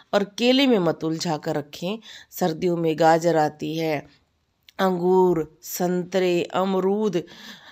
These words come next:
जितना आप अफोर्ड कर सको, पचास रुपये का, सौ रुपये का आप खिलाओ, आपके ग्रह बहुत अच्छे रहेंगे। आपके बच्चा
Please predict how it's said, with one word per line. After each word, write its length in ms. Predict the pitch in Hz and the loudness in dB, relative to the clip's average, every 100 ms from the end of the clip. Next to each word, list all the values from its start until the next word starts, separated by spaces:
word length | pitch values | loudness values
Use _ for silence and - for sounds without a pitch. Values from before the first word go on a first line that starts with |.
| _ | _
जितना 360 | 196 277 359 349 | -6 2 6 8
आप 360 | 247 196 202 - _ - | 8 4 2 -6 _ 0
अफोर्ड 360 | 185 185 175 170 | 0 2 0 0
कर 200 | 170 165 | 0 0
सको, 420 | 165 151 - 196 | -2 -8 -8 -6
पचास 480 | 240 - 160 160 170 | -6 0 0 0 -4
रुपये 320 | 156 - 98 | -8 -8 -6
का, 200 | 190 269 | -2 -2
सौ 220 | - 208 | 0 -2
रुपये 340 | 160 - 143 | -2 -4 -6
का 140 | 110 127 | -4 -2
आप 140 | 262 - | -4 -4
खिलाओ, 400 | - 190 165 143 - - - - | -2 2 2 0 -6 -20 -10 -6
आपके 320 | 196 - 254 | -6 -2 0
ग्रह 300 | 202 226 294 | 2 4 4
बहुत 280 | 254 233 185 | 4 2 2
अच्छे 320 | 170 - 165 | -2 -2 -2
रहेंगे। 540 | 165 180 160 156 160 - - - - | -2 -4 -6 -6 -8 -10 -16 -18 -2
आपके 300 | - - 233 | -2 0 -2
बच्चा 520 | 208 208 202 269 277 | 2 0 2 2 2